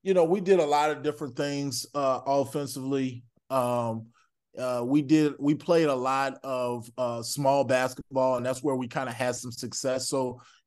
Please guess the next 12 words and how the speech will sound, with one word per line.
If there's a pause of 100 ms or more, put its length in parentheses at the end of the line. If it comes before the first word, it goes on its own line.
to
be
honest
with
you,
Terrell,
uh,
can
play,
uh,
multiple
positions.